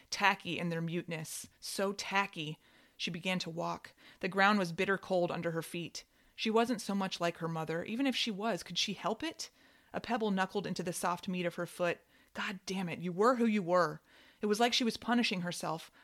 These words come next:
walking along the cold, gritty sidewalk, blithely shredding her feet. For what? So she could get used to it. She was good at that.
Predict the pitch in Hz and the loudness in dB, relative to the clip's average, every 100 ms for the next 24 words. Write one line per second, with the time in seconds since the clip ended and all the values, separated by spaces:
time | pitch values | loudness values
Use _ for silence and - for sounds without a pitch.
0 | _ 190 202 226 196 185 185 175 - 196 | _ 0 2 2 2 2 0 -2 -4 -2
1 | 185 170 180 180 170 - 165 165 165 165 | -2 -2 -2 -4 -4 -2 -2 0 -2 -2
2 | 170 170 170 170 160 - 170 170 160 165 | -4 -2 -2 -2 -4 -2 0 -2 -4 -8
3 | - 180 - - - _ _ _ 233 202 | -6 -8 -8 -12 -16 _ _ _ -4 -4
4 | 214 220 - - _ _ _ _ _ - | -2 -4 -6 -12 _ _ _ _ _ -8
5 | 190 208 190 165 170 175 196 - 156 156 | -6 -4 -4 -4 -4 -4 -6 -6 -4 -4
6 | - - - _ _ _ - 247 226 196 | -4 -10 -14 _ _ _ -6 -2 -2 0
7 | 196 - 147 127 | 0 -2 -4 -6